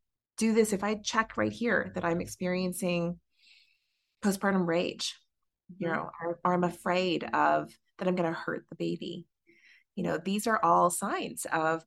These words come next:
Speaker 1: postpartum anxiety, postpartum
Speaker 2: Right.
Speaker 1: O C D. Uh, and to be clear, generally speaking, if you are afraid of that you're gonna hurt your baby, that generally means you're not going to.
Speaker 2: Yeah, right.
Speaker 1: But then we worry about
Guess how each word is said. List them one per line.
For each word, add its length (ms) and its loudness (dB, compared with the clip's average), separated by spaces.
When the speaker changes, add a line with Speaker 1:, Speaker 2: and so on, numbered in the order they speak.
Speaker 1:
postpartum 460 -6
anxiety, 960 -2
postpartum 420 -8
Speaker 2:
Right. 60 -10
Speaker 1:
O 40 -10
C 220 -10
D. 600 -2
Uh, 580 6
and 120 0
to 100 -2
be 140 2
clear, 460 2
generally 400 0
speaking, 340 -2
if 180 -2
you 80 -2
are 140 4
afraid 580 -2
of 300 -2
that 100 -4
you're 140 0
gonna 180 -2
hurt 240 -6
your 100 -4
baby, 360 0
that 160 -2
generally 480 2
means 300 2
you're 100 2
not 420 -2
going 260 -2
to. 320 -4
Speaker 2:
Yeah, 160 -4
right. 200 -6
Speaker 1:
But 220 8
then 200 6
we 100 6
worry 260 4
about 260 4